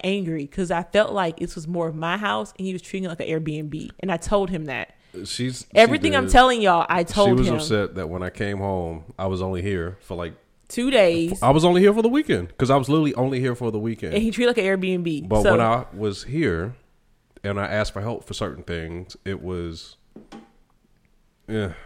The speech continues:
Speaker 2: very meh.
Speaker 1: Wait, me or you?
Speaker 2: I'm talking about you.
Speaker 1: What you asked me to help with?
Speaker 2: Remember that danger room?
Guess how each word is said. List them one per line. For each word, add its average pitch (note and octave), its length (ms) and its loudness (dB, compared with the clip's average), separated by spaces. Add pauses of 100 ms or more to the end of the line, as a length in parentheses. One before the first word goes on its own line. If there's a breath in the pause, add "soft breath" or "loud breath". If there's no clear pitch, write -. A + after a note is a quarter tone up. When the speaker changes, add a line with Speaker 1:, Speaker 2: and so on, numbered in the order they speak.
(140)
Speaker 2:
very G2 340 -2
meh. F#2 340 -6 (500 loud breath)
Speaker 1:
Wait, G3+ 160 4
me C4+ 180 -2
or - 40 0
you? A3+ 340 -2
Speaker 2:
I'm A2 100 -10
talking A#2+ 280 -6
about F2+ 280 -4
you. G#2 280 -6 (300)
Speaker 1:
What C#4 140 -2
you F4+ 80 4
asked D#4+ 160 2
me C#4 60 -8
to D4 80 -4
help C#4+ 160 -2
with? D#3 220 -6 (100)
Speaker 2:
Remember G#2 260 -2
that G2 160 0
danger B2 300 -2
room? D3+ 320 -6